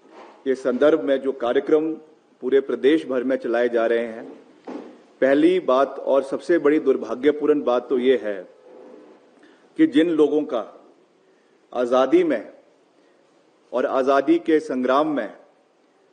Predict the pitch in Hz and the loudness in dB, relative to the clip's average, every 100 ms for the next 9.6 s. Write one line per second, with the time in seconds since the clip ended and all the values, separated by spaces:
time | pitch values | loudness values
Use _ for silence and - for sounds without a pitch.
0 | - 147 147 139 131 135 151 170 156 139 | -4 0 2 2 2 2 2 2 0 -4
1 | 131 110 113 131 - _ _ _ _ _ | -4 -6 -6 -12 -18 _ _ _ _ _
2 | _ _ 127 147 139 131 143 165 160 135 | _ _ 0 0 0 2 4 4 4 -2
3 | 139 147 147 131 123 147 147 143 147 160 | -2 -6 -6 -6 -6 -6 -4 -2 0 -2
4 | - - _ _ _ _ _ _ - 131 | -8 -20 _ _ _ _ _ _ -6 -4
5 | 127 139 135 143 151 123 120 120 127 147 | 2 0 2 0 0 -2 -4 0 2 2
6 | 160 151 127 120 127 127 131 147 - - | 2 2 0 0 0 0 -2 -2 -6 -20
7 | _ _ _ _ _ _ _ _ _ 123 | _ _ _ _ _ _ _ _ _ -2
8 | 120 139 156 131 131 131 131 135 131 120 | 0 2 2 2 0 0 -4 -4 -2 -2
9 | 110 - 104 92 90 - | -2 -6 -12 -12 -14 -16